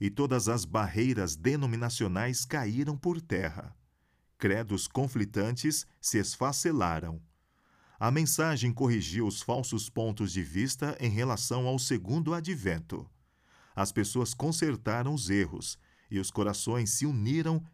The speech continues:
em doce comunhão. O amor predominava. Essa doutrina teria feito o mesmo para todos, caso todos a tivessem aceitado. Em seu papel de sentinelas,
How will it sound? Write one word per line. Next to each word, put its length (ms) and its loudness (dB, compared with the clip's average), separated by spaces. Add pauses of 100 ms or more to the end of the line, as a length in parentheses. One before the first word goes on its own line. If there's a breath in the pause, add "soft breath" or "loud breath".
(160 loud breath)
em 180 2
doce 420 0
comunhão. 720 -2 (840)
O 100 2
amor 440 2 (100)
predominava. 1040 0 (580 soft breath)
Essa 340 0
doutrina 540 0
teria 320 0
feito 360 -2
o 20 2
mesmo 540 0
para 280 -2
todos, 640 0 (340 soft breath)
caso 460 0 (180)
todos 540 0
a 80 0
tivessem 680 -2
aceitado. 800 -2 (920)
Em 120 2
seu 200 2
papel 400 2
de 140 2
sentinelas, 880 0